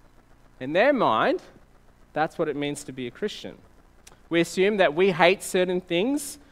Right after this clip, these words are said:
that we're against certain things, that we don't swear, we don't drink, we don't sleep around. By the way, you shouldn't be doing that, just clarifying that.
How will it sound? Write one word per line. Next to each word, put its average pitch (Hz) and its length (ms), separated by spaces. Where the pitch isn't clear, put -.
that 156 100
we're 165 120
against 180 480
certain 175 340
things, 226 640
that 139 100
we 151 80
don't 185 180
swear, 190 520
we 180 80
don't 175 200
drink, 180 300
we 175 80
don't 175 180
sleep 175 300
around. 170 380
By 156 100
the 147 60
way, 147 80
you 147 60
shouldn't 156 280
be 143 80
doing 147 280
that, 156 200
just - 300
clarifying 143 640
that. 160 240